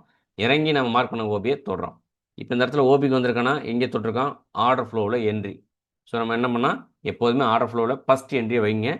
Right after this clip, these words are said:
ஆர்டர் ஃப்ளோவில் வைக்கிற என்ட்ரி என்ன ஆகாதுன்னா, மிஸ்ஸே ஆகாது. ஆனா, உங்களுக்கு ஸ்டாப் லாஸ் கொஞ்சம் பெருசா இருக்கு, ரிஸ்க் வந்து என்ன இருக்கும், அதிகமா இருக்க மாதிரி இருக்கும், ரிவார்டு அதுக்கு தகுந்த மாதிரி இருக்கும். But ஆனா, என்ட்ரி மிஸ் ஆகாது. இல்ல, ஃபைன் டியூன் பண்ணி நான் ஆர்டர் பிளாக்ல தான் வைப்பேன் அப்படின்னு நீங்க வைக்கலாம், இது தப்பு கிடையாது.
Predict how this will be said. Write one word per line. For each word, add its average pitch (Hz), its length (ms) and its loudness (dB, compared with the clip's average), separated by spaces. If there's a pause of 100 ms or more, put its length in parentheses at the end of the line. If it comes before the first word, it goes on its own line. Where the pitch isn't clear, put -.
(320)
ஆர்டர் 139 320 2
ஃப்ளோவில் 127 260 -2
வைக்கிற 107 220 -8 (120)
என்ட்ரி 110 300 -2 (280)
என்ன 117 200 -4
ஆகாதுன்னா, 113 420 0
மிஸ்ஸே 110 420 -2
ஆகாது. 107 320 2 (480)
ஆனா, 127 200 2 (100)
உங்களுக்கு 117 320 -6
ஸ்டாப் 120 280 2
லாஸ் - 320 2
கொஞ்சம் 113 260 -6
பெருசா 127 280 -2
இருக்கு, 101 240 -2
ரிஸ்க் 147 420 -2
வந்து 123 240 0 (100)
என்ன 117 160 -6
இருக்கும், 107 320 -4
அதிகமா 117 360 0
இருக்க 107 160 -4
மாதிரி 107 160 0
இருக்கும், 147 220 -4 (280)
ரிவார்டு 139 340 4
அதுக்கு 131 200 2
தகுந்த 113 160 -2
மாதிரி 110 120 0
இருக்கும். 151 280 -4
But 117 180 -2 (100)
ஆனா, 131 280 -4
என்ட்ரி 123 300 0
மிஸ் 110 240 -4
ஆகாது. 98 420 0 (460)
இல்ல, 123 260 2
ஃபைன் 135 300 0
டியூன் 135 200 -2
பண்ணி 127 220 0
நான் 110 160 -2
ஆர்டர் 120 220 -2
பிளாக்ல 117 300 -4
தான் 135 160 -2
வைப்பேன் 113 280 -4
அப்படின்னு 110 220 -4
நீங்க 101 120 -2
வைக்கலாம், 110 380 -2 (380)
இது 107 100 -4
தப்பு 110 240 -2
கிடையாது. 117 360 4